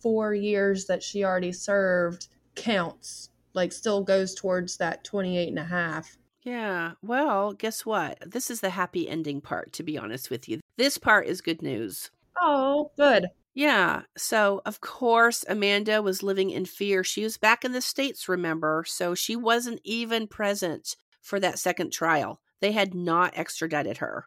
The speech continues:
Speaker 2: So she's in the United States, but she's living in fear of extradition.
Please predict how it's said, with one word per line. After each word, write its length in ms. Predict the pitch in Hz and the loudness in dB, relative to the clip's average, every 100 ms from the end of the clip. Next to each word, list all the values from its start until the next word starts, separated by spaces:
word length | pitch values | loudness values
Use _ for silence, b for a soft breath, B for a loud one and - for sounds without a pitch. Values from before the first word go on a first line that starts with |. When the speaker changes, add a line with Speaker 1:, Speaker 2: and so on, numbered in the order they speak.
| _ - | _ -8
Speaker 2:
So 180 | - | -4
she's 300 | 185 - 233 | -2 -2 -2
in 100 | 254 | -2
the 100 | 254 | 0
United 340 | 247 233 226 233 | 0 0 0 -2
States, 500 | - 175 165 147 - | -2 0 0 -2 -8
but 160 | - | -6
she's 280 | - 220 226 | -4 -4 -4
living 340 | 196 208 254 247 | 0 0 0 -4
in 120 | 233 | -4
fear 340 | - 202 214 | -2 0 0
of 220 | - 185 | 0 -2
extradition. 960 | 180 185 - 196 175 180 - 247 320 | -2 -4 -6 -4 -2 -2 -2 0 2